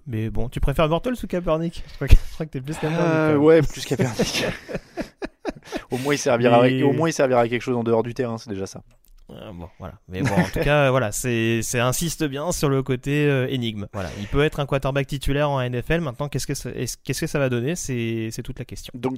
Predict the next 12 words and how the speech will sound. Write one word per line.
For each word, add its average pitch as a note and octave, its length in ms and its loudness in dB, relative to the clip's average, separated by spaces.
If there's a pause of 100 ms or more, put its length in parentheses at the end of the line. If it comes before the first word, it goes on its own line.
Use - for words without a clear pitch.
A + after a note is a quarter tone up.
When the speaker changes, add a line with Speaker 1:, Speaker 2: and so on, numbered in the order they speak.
Speaker 2:
t'as C3 140 4
dit, C#3+ 460 -2
euh, G2+ 680 2
f-, - 920 -20
ça - 220 -2
peut F#3 120 6
monter F#3+ 240 0
jusque E3 220 0
fin D3+ 100 -2
de D3 60 -8
premier D3 220 -4
tour. G#2 200 -6